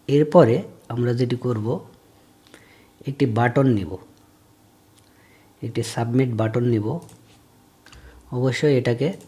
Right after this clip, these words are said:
আমাদের এই যে, যে লাস্টের যে ডিভটা রয়েছে, এই ডিভের বাহিরে নিতে হবে। তো আমরা যেটি করব, বাটন, একটি বাটন নিলাম। বাটনের আমরা টাইপ বলে দিব, টাইপ,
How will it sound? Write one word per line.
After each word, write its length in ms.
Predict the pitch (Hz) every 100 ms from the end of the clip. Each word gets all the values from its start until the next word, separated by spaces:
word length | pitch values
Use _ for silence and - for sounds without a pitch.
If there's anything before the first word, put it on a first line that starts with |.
| -
আমাদের 400 | 117 113 110 123 -
এই 200 | 165 151
যে, 220 | 117 185 -
যে 120 | 113
লাস্টের 500 | 110 113 110 - 127
যে 180 | 113 123
ডিভটা 440 | 113 113 110 - 123
রয়েছে, 400 | 101 92 120 - -
এই 160 | 120 107
ডিভের 340 | 104 113 131
বাহিরে 400 | 110 107 110 117
নিতে 280 | 110 101 -
হবে। 180 | 87 95 - - _ _ - - - _ _ _ _
তো 160 | 120
আমরা 200 | 117 117
যেটি 200 | 120 117
করব, 380 | 117 123 110 107 101
বাটন, 500 | 110 110 104 101 139 - - _ - - - - - - - - - - -
একটি 200 | 135 127
বাটন 280 | 117 110 127
নিলাম। 380 | 127 110 104 143 - - _ _ _ _ _ _ - - - - - - -
বাটনের 540 | 117 110 113 123 123 117
আমরা 200 | 113 117
টাইপ 360 | - 110 117 117
বলে 200 | 123 113
দিব, 260 | 98 98 107 - - - _ _ _ - - - - - - - - - - -
টাইপ, 320 | 117 113 123